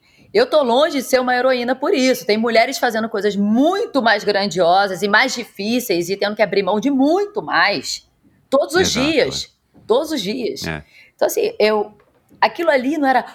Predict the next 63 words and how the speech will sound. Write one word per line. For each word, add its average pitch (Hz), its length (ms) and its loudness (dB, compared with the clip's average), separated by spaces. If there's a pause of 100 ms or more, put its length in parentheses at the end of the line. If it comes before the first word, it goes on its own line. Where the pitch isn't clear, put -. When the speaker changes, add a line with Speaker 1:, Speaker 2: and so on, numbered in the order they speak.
(100)
Speaker 1:
"Ai, 202 240 -2
meu 185 240 -2
Deus, 196 380 2
que - 80 -10
desafio." 196 420 -2
Não, 277 200 -4
cara, 262 240 -2
que - 140 -6
oportunidade. 262 880 -6 (320)
Porque - 180 -4
eu 208 40 0
tô 180 80 -12
fazendo 165 300 -8
o 160 40 -14
meu 196 200 -6
trabalho, 214 500 -2 (180)
tô 214 120 -2
tendo 214 140 -2
a 208 40 0
chance 202 240 -10
de - 80 -16
contar 196 220 -2
uma 170 140 2
grande 262 460 0
história, 147 380 -2
que - 80 -6
é 190 40 2
tudo 208 200 -8
que 240 80 -12
um 226 60 -8
jornalista 180 500 -6
quer. - 440 -4 (340)
E 196 40 -6
no, 196 180 -4
a 170 160 4
reportagem 180 420 -2
Speaker 2:
Uhum. 185 60 0
Speaker 1:
do 170 40 -4
Polo 180 200 0
Norte 175 240 -2
é 175 40 -14
uma 175 80 -2
das 175 100 -4
minhas 180 160 -8
favoritas 175 540 -2
até 151 240 -2
hoje. 175 300 -2
Acho 165 120 -6
que 190 60 -10
a 175 40 -10
gente 180 60 -16
fez 185 120 -12
uma 185 80 -8
reportagem 170 500 -4
linda, 180 360 -4
a - 20 -2
gente 170 120 -8
ganhou 180 140 2
alguns 175 260 -6
prêmios 180 320 -2
depois, 180 400 -2
mas 190 160 -6
assim 185 300 -10